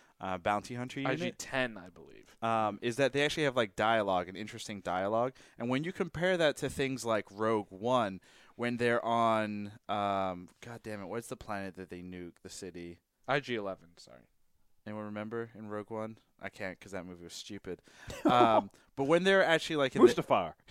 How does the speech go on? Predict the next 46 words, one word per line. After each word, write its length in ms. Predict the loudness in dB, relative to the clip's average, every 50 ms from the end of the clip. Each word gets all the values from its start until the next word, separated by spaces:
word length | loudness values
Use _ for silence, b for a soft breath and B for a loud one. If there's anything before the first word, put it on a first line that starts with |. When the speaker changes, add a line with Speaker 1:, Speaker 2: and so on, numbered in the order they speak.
| -6
Speaker 1:
Not 160 | -4 -4 -2 -2
Speaker 3:
I'm 60 | -2
just 140 | -2 -2 -2
Speaker 1:
Mustafar, 60 | -2
but 140 | -2 -2 0
Speaker 3:
kidding. 100 | 0 0 0
Speaker 1:
when 40 | 0
Speaker 3:
I'm 20 | 2
Speaker 1:
they're 120 | 4 4 4
Speaker 3:
just 100 | 4 6
Speaker 1:
actually, 40 | 8
Speaker 2:
Oh, 40 | 8
Speaker 1:
like, 60 | 10 10
Speaker 2:
where 240 | 8 8 6 4
Saw, 340 | 2 2 2 4 4 4 2 0
Saw 340 | -4 -4 -2 0 2 2 2
is? 240 | 0 -2 -6 -14 _ _ _ _ _
Speaker 1:
Not 180 | -6 -4 -2 0
where, 140 | 0 0 0
yeah, 160 | 2 4 4
where 120 | 4 2 2
Saw 280 | 2 2 4 4 4 4
is. 280 | 2 -2 -6 -10 -10 -6
Speaker 2:
Uh, 340 | -2 -2 0 0 0 -2 -4
it's 120 | -6 -8 -10
a 40 | -4
desert 300 | -2 -2 -2 -2 -6 -14
planet. 400 | -14 -14 -14 -14 -14 -14 -14 -16 _ -10
Speaker 1:
Yeah. 280 | -6 -2 -2 -2 -2 -2
Speaker 2:
Not 240 | -2 -2 -2 -2 -2 0
Tatooine, 480 | 0 0 0 -2 -4 -10 -12 -12 -10
not 180 | -10 -10 -10 -12
Jakku. 340 | -14 -18 -20 -20 -20 -20 -20 -20 _ _ _ -10
Speaker 1:
Yeah, 280 | -6 -4 -2 -2 -2 -2 -2
I 100 | -2 -2
don't 140 | -2 -2
Speaker 2:
Let's 120 | -4 -4 -4
go 60 | -4
Speaker 1:
remember 180 | -2 -2 0 0
Speaker 2:
on 60 | 0
Speaker 1:
what 60 | 0
Speaker 2:
that. 60 | -2
Speaker 1:
it's 100 | -4 -4
called. 260 | -4 -2 -2 0 4
But 80 | 6 6
anyway, 180 | 8 8 6